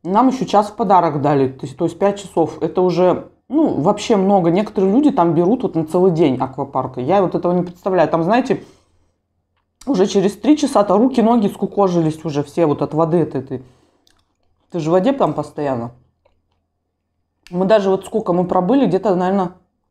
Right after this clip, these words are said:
три с половиной часа мы ушли даже. Не, мы пять часов этих не были. Ну, там наплавались уже. Ну,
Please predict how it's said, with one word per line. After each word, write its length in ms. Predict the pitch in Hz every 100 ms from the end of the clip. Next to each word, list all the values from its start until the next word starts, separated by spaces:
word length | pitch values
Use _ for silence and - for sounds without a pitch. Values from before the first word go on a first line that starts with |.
| -
три 120 | 180
с 60 | -
половиной 400 | 208 208 208 196
часа 220 | - 233
мы 140 | 226
ушли 240 | 190 - 175
даже. 280 | 160 147
Не, 120 | 151 147
мы 300 | 165 151 123
пять 240 | 190 180
часов 260 | - 180 156
этих 260 | 151 -
не 120 | 170
были. 320 | 156 143 127 - _ _ _ _ _ _ _ _ _ _ _ _ _ _ _
Ну, 240 | - 151 180
там 160 | 190
наплавались 680 | 190 185 240 262 262 233 226
уже. 320 | 220 208 208 - _ _ _ _ -
Ну, 220 | 220